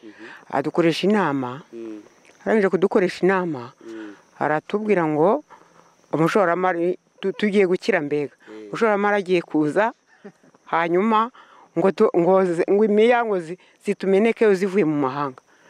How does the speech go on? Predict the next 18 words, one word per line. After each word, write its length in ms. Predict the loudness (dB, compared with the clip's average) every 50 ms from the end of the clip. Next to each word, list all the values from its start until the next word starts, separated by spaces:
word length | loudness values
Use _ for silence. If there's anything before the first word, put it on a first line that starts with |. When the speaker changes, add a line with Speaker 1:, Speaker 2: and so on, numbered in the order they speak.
| -20 -20 -20 -20 -12 -4
Speaker 2:
Niko 180 | -2 2 2 2
yatubwiye 380 | 2 2 0 -2 -2 0 2 2
uw'akarere, 720 | 2 0 0 -2 -2 0 0 0 0 -2 -4 -8 -8 -12 _ _ _ -20
Speaker 1:
Mm. 320 | -20 -20 -20 -20 -16 -8 -4
Speaker 2:
arangije 520 | -2 0 0 0 0 0 0 0 0 0
aratubwira 580 | 0 0 -2 -2 -4 -6 -10 -6 -4 -4 -2 -2
ngo 260 | -2 -2 -2 -2 -2 _ -12 -20 -20 -12 -4
nidusinye 480 | -2 -2 -2 -2 -6 -4 0 2 2 4
ibi 160 | 4 4 4 2 2
bipapuro, 540 | 0 -2 -4 -4 -4 -4 -2 0 0 0 -2 _ -20 -20 _ _ _ _ _ _ -20 _ _
ariko 540 | -4 -2 -2 -2 -2 -2 0 0 0 0 -2 _ _ _ _ _ _ _ -2
ngo 200 | 0 2 2 0 -2 _ _ _ _ _ _ -16 -14 -12 -10 -8 -6 -2
turabiburana, 720 | 0 2 2 4 4 2 0 0 0 0 0 0 -2 -4 -8
turaburana 420 | -6 -4 0 0 0 0 0 0
ngo 80 | -2 -2
dusinya 460 | -4 -6 -4 -2 0 0 0 0 -2 _ -14 -20 _ _ _
ibyo 140 | -4 -4 -4
tutemeye. 680 | -4 -4 -12 -4 -2 0 0 0 0 -4 -6 -12 -20